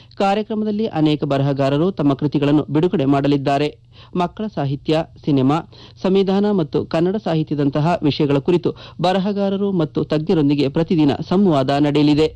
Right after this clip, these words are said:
ಪ್ರತಿದಿನ ಸಂಜೆ ಸಾಂಸ್ಕೃತಿಕ ಕಾರ್ಯಕ್ರಮಗಳು ಹಾಗೂ ಕವಿಗೋಷ್ಠಿ ನಡೆಯಲಿದೆ. ಪ್ರದೇಶ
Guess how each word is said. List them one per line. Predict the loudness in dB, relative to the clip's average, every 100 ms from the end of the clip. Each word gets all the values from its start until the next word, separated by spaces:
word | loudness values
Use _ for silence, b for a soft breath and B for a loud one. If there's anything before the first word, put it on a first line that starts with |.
| -14 -20 B B
ಪ್ರತಿದಿನ | -2 0 -2 -2
ಸಂಜೆ | -2 -2 0
ಸಾಂಸ್ಕೃತಿಕ | -2 0 -2 -2 -6 -4
ಕಾರ್ಯಕ್ರಮಗಳು | -4 -2 -2 0 0 2 2
ಹಾಗೂ | 2 0 -2
ಕವಿಗೋಷ್ಠಿ | -2 0 0 0 -2 -6 -2
ನಡೆಯಲಿದೆ. | 0 2 2 2 0 -4 -20 -20 -20 -20 -20 -20 -20 -20 -20 -20 -20 -20 -20 -20 -20 b b b b -4
ಪ್ರದೇಶ | -2 0 -2